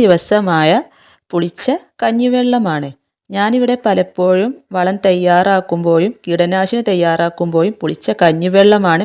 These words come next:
മെയിനായിട്ട് എടുക്കുന്നത്. ഇവിടെയും ഞാൻ പുളിച്ച കഞ്ഞിവെള്ളമാണ് എടുക്കുന്നത്. ഈ കഞ്ഞിവെള്ളം എടുക്കണമെന്ന് യാതൊരു നിർബന്ധവുമില്ല.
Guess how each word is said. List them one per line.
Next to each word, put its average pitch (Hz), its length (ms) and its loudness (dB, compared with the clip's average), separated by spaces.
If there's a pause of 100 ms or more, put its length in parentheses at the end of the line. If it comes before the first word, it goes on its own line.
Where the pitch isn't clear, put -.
മെയിനായിട്ട് 175 640 0 (120)
എടുക്കുന്നത്. 247 500 2 (560)
ഇവിടെയും 208 460 2
ഞാൻ 214 140 -2 (120)
പുളിച്ച 180 280 -4 (100)
കഞ്ഞിവെള്ളമാണ് 175 840 2 (300)
എടുക്കുന്നത്. 170 540 -2 (2250)
ഈ 311 40 -2 (120)
കഞ്ഞിവെള്ളം 233 680 2 (160)
എടുക്കണമെന്ന് 214 760 0
യാതൊരു 185 520 0
നിർബന്ധവുമില്ല. 180 1000 0